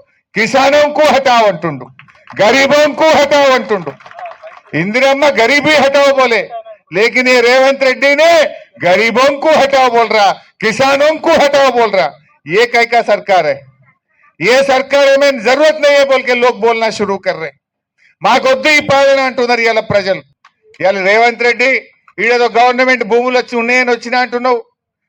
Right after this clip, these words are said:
మరి నువ్వు ఆ రోజు ఏం చెప్పినావు వరంగల్ డిక్లరేషన్లా? వరంగల్ ఏం చెప్పిండు అప్పుడు ఓట్ల ముంగట? "మేము వస్తే గవర్నమెంట్ భూములన్నీ పట్టాలు ఇస్తా" అన్నాడు.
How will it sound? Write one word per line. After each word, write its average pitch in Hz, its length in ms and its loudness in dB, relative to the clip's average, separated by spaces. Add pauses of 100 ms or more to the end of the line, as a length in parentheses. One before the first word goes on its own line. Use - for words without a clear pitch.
(160)
మరి 190 140 -2
నువ్వు 220 160 0
ఆ 208 80 2
రోజు 220 240 0
ఏం 226 180 -2
చెప్పినావు 240 340 -2
వరంగల్ 233 380 0
డిక్లరేషన్లా? 240 800 -2 (680)
వరంగల్ 240 500 0
ఏం 247 220 0
చెప్పిండు 262 300 0
అప్పుడు 269 380 0 (300)
ఓట్ల 240 300 0
ముంగట? 269 500 0 (380)
"మేము 247 280 -2
వస్తే 254 320 0
గవర్నమెంట్ 269 600 2
భూములన్నీ 269 560 2
పట్టాలు 294 500 0
ఇస్తా" 285 260 -2
అన్నాడు. 214 240 -2